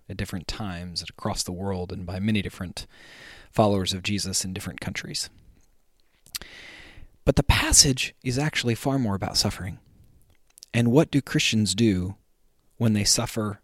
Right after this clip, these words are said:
both just and unjust suffering, which is how it was utilized in the context of slavery, and slavery of all forms, and all forms are evil.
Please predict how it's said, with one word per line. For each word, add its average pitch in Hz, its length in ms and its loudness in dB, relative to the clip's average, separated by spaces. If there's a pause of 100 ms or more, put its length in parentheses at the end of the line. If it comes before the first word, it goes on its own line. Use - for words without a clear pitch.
(140)
both 101 460 -2 (360)
just - 500 2 (360)
and 101 160 2
unjust 98 460 0
suffering, - 500 -2 (720)
which 139 180 6
is 135 140 8
how 110 240 0
it 90 40 2
was 92 160 -2
utilized 87 540 -4 (720)
in 113 140 2
the 92 60 -4
context - 500 -8
of 90 80 -12
slavery, 95 520 -6 (100)
and 110 160 2
slavery 120 380 6
of 101 100 2
all 101 120 0
forms, - 500 -2 (420)
and 95 140 2
all 95 120 4
forms - 300 -2
are 110 100 -2
evil. - 300 -6